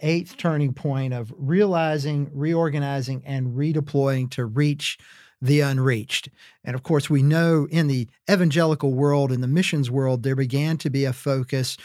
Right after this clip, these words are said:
brought about by a number of different individuals, uh, writing about hidden peoples, uh, unreached peoples. And so let's talk a little bit about that.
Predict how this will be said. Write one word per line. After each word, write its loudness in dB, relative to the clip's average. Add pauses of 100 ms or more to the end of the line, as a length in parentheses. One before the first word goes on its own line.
(260)
brought 2
about -2
by -2
a 0
number 2
of -2
different -2
individuals, -2 (420)
uh, -2
writing 2
about -2
hidden 0
peoples, -6 (440)
uh, -4 (100)
unreached 2
peoples. -6 (320)
And -2
so -4
let's -2
talk -2
a -6
little -6
bit -8
about -12
that. -10